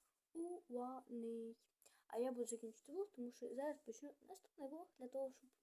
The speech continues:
побільше влогів для вас, тому що це був влог мого дня народження все-таки. Але це прям вийшов якийсь огромний влог.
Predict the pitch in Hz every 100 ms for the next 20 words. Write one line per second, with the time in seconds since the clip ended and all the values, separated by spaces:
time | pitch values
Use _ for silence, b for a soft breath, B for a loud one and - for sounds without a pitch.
0 | _ _ b b b - 220 277 262 277
1 | 262 254 262 254 240 254 254 254 247 -
2 | 208 - 247 202 208 208 196 185 196 190
3 | 180 175 180 170 226 - - - - _
4 | B B B B 202 208 208 196 196 190
5 | 190 190 185 202 - 196 190 185 185 185
6 | - 220 -